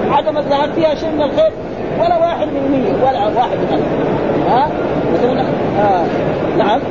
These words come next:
"أحسن مستقرا ومقاما"، كذا في القرآن. أصحاب الجنة أحسن مستقرا، أحسن. بين الجنة وبين هذا، ففي مرات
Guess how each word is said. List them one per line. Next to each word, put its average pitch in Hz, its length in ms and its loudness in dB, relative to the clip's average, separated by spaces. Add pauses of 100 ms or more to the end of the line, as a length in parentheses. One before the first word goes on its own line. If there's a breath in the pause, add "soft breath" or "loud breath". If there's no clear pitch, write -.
(2000)
"أحسن 269 280 2 (100)
مستقرا 262 520 0
ومقاما"، 226 640 0
كذا 214 160 0
في 202 80 -2
القرآن. 208 420 0 (920)
أصحاب 262 300 2
الجنة 269 380 2 (340)
أحسن 262 200 0 (100)
مستقرا، 226 460 0 (140)
أحسن. 233 280 -2 (320)
بين 311 300 2
الجنة 302 440 -2
وبين 254 300 0
هذا، 220 140 0 (220)
ففي 294 280 2
مرات 277 300 2